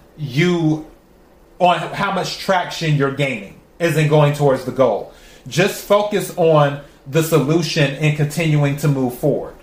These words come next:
Don't worry about the problem. 'Cause I feel that if you continue to move forward towards what you're going towards, and then Emperor energy. This is Aries and Capricorn energy. So yeah, I feel like some of you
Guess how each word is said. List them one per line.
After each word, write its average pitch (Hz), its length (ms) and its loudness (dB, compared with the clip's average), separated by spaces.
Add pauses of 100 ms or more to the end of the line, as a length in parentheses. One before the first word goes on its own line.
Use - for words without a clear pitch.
(1000)
Don't 170 260 2
worry 180 260 4
about 147 280 2
the 131 60 -4
problem. 131 480 -2 (800)
'Cause 160 160 0
I 180 160 2
feel 202 460 0
that 156 280 2
if 147 140 -4
you 185 100 -2
continue 170 440 -4
to 160 80 2
move 151 240 0
forward 165 340 4
towards 151 300 2
what 151 200 0
you're 143 80 0
going 160 320 2
towards, 185 600 0 (440)
and 165 160 -2
then 165 100 2
Emperor 170 460 0
energy. 147 580 -6
This 160 200 -2
is 170 180 -6
Aries 156 380 2
and 143 100 -6
Capricorn 143 600 -2
energy. 107 380 -12 (640)
So - 160 2
yeah, 160 380 2 (1120)
I 180 140 4
feel 247 220 2
like 175 180 2
some 175 400 0
of 226 180 -2
you 240 400 -2